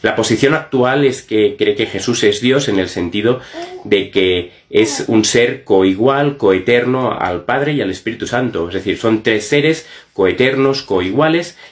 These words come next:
que simplemente, pues, cada uno en un concilio en la eternidad eligieron qué rol tomar, uno el de Padre, otro el de Hijo y otro el de Espíritu Santo. Sin embargo, la doctrina adventista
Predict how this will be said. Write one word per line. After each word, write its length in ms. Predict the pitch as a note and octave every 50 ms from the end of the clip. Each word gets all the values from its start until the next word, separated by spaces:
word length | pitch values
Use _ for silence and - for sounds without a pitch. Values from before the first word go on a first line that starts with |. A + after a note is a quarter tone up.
| _ -
que 80 | -
simplemente, 580 | G#2+ B2+ C3 B2+ C3+ B2+ C3 C3 C#3 C#3 D3+ D3+
pues, 300 | - - G#2+ G2 - -
cada 320 | - - A2 A2+ A2+ A2+
uno 360 | A#2+ C3 C#3 C#3+ D3 D3 C#3+ -
en 100 | - G#2
un 120 | G#2+ A2+ A2+
concilio 580 | A#2 A2+ A2 G#2+ - A#2+ A#2+ A#2 A2 A#2 A2+
en 80 | A2 A2
la 60 | G#2+
eternidad 460 | G#2 A2+ G#2+ A2+ A2+ A#2 C3+ D3 - - - - - -
eligieron 520 | G#2 G#2 G#2+ G#2 B2+ A#2+ C3 C#3+ C#3+ C#3
qué 120 | - B2
rol 320 | A#2+ A#2+ A2 A#2 B2 B2 B2
tomar, 380 | G#2 F#2+ G2 G2+ G2 F2+ -
uno 240 | F#2+ G2 G2 F#2+ F#2
el 80 | F#2 F#2
de 80 | F#2
Padre, 280 | F#2+ C#3 D#3 D#3 D#3 D3+
otro 180 | C#3 - A2+ G#2+
el 80 | G2+ G2
de 80 | G#2
Hijo 200 | C3 C#3+ - E3
y 80 | C#3+ A2+
otro 180 | G2+ - A2
el 60 | G#2 F#2+
de 60 | G2
Espíritu 340 | F2+ - - F#2 - - -
Santo. 400 | - F2+ F2+ - - E2 E2 - - - - - - -
Sin 200 | - - G#2+ G#2+
embargo, 380 | G#2+ B2 C#3 D3 C#3 D#3+ D#3+
la 180 | C#3+ A2+ G#2 F#2+
doctrina 640 | G2 F#2+ - - - C#3 C#3+ D3 C3+ A2+ - - - - - _ _ _ _ - D#5+ E5+ F5+ F5+ - - - - - - -
adventista 720 | - G#2+ G#2 - A2 G#2 G#2 G#2 A#2+ C#3 - - - G#2+